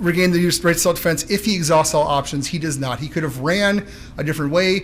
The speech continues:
He could have fought. He had all sorts of different ways to exhaust his options. He did not do it.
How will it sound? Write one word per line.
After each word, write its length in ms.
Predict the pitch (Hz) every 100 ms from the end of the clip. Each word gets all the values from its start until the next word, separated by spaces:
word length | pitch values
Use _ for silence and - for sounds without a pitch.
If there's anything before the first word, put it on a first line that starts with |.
| -
He 160 | - 156
could 160 | 180
have 100 | 165
fought. 480 | - 175 160 156 - - - - - -
He 140 | -
had 200 | 160 147 -
all 200 | 175 214
sorts 240 | 208 190
of 60 | 156
different 240 | 160 143
ways 340 | 139 131 127 -
to 200 | - 147
exhaust 500 | 127 135 131 127 -
his 220 | 147 131
options. 400 | 123 - 139 139
He 140 | -
did 160 | 143 143
not 260 | 135 147 -
do 160 | 131
it. 140 | 127